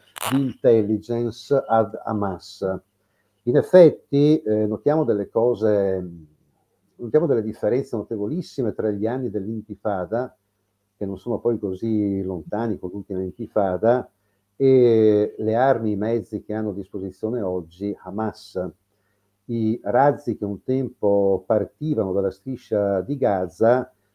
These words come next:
erano giudicati dalla stessa Israele poco più che giocattoli, armi giocattoli. Insomma, adesso assolutamente il discorso è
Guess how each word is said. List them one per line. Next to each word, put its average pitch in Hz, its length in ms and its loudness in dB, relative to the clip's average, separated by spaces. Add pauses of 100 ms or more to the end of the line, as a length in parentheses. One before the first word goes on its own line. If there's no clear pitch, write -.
(160)
erano 120 400 2
giudicati 123 1080 0
dalla 101 220 -2
stessa - 320 -6
Israele 110 560 2
poco 101 220 -4
più - 120 -20
che 110 120 -6
giocattoli, 95 720 -4
armi 95 240 -4
giocattoli. 95 640 -6
Insomma, 98 260 -6
adesso 110 220 -4
assolutamente 101 640 -6
il 87 60 -8
discorso 92 600 -8
è 95 160 -4